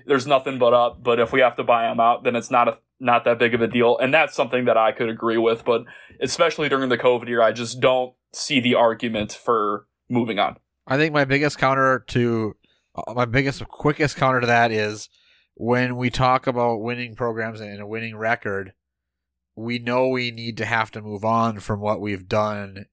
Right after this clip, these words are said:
Speaker 2: with the giant gap between McGinnis and Pearson. We don't want to fall back into that habit of, of, of being either the bottom or the medi-, the bottom or the middle of the pack in the W C H A.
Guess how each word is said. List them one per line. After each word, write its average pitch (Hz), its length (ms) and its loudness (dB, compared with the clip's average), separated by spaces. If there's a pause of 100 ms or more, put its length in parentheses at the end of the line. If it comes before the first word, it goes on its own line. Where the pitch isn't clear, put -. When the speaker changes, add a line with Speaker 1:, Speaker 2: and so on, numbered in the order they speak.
(160)
Speaker 2:
with 104 380 -8
the 104 100 -4
giant 104 380 -4
gap 104 420 2
between 101 440 -8
McGinnis 101 580 -8
and 98 180 -14
Pearson. 95 400 -8 (760)
We 120 120 0
don't 139 180 4
want 127 260 4
to - 60 -6
fall 110 200 2
back 127 440 2
into 110 280 -10
that 101 220 -4
habit 127 520 -2 (1040)
of, 120 400 0
of, 110 440 -2 (140)
of 117 240 -2
being 127 460 0
either 113 320 -6
the 110 100 -2
bottom 110 380 2
or 104 140 -2
the 101 80 -4
medi-, 104 420 -8
the 101 100 -6
bottom 101 340 0
or 95 80 -12
the 104 120 -6
middle 107 280 0
of 95 60 -2
the 95 80 -10
pack 107 320 -6
in 98 80 -14
the 98 60 -18
W 95 240 -8
C 98 180 -8
H 92 160 -8
A. 95 220 -6